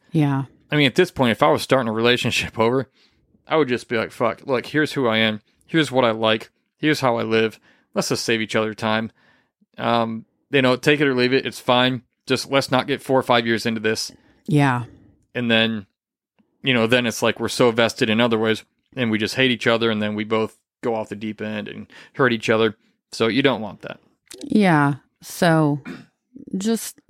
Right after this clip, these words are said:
Speaker 1: make sure you're communicating it, you know, and, and for me, like I said, I was trying to figure it out. I've been trying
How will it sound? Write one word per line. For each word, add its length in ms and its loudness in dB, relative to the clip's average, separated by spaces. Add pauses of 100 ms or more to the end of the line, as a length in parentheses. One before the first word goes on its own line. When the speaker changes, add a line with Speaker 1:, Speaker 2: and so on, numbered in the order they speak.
(160)
Speaker 1:
make 300 0
sure 180 0
you're 160 2
communicating 720 2
it, 160 -2 (260)
you 140 2
know, 240 0
and, 200 -2 (300)
and 160 2
for 160 4
me, 160 4
like 180 2
I 60 2
said, 240 0
I 140 4
was 260 0
trying 500 4
to 80 0
figure 440 -2
it 120 -4
out. 340 0
I've 180 0
been 240 2
trying 760 0